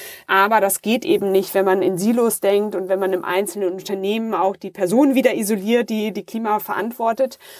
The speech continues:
Und, ähm, ja, damit haben wir den, den Climate, äh, Transformation Summit ins Leben gerufen,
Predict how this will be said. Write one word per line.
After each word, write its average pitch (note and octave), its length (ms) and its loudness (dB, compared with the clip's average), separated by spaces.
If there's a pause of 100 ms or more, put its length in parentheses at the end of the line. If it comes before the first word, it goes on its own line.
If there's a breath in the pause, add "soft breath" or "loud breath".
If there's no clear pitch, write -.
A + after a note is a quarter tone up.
(280 loud breath)
Und, A3 520 2
ähm, G#3+ 380 2
ja, C#4+ 160 4
damit B3 280 0
haben C4 160 -2
wir B3 60 0
den, A3 260 -2
den G#3 140 -2
Climate, A3 560 -6
äh, G#3 220 -2
Transformation A3 640 -8
Summit G#3 260 -4
ins E3+ 200 -6
Leben D4 260 2
gerufen, C4+ 500 0